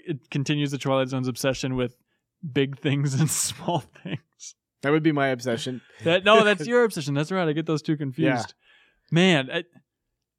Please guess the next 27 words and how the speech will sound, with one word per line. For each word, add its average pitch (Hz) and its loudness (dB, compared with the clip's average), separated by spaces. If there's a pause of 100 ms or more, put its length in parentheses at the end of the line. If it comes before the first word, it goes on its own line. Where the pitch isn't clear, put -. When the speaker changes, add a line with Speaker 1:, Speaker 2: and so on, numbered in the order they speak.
(280)
Speaker 1:
I 214 0
would 392 2
actually 277 0
be 220 -2
more 180 2
scared 196 -2
of 165 -6
the 160 -2
small 135 -2
aliens. 139 -10
Like, 139 -2
right 175 0
when 214 -2
I 180 -2 (100)
Speaker 2:
Really? 220 0 (120)
Speaker 1:
Yeah, 220 0
I 190 2
think 269 -4
this 262 -2
was 220 -2
a 151 0 (240)
pretty 202 -2
good 175 0
episode, 147 -2
and 131 -6
the 131 0
idea, 135 -2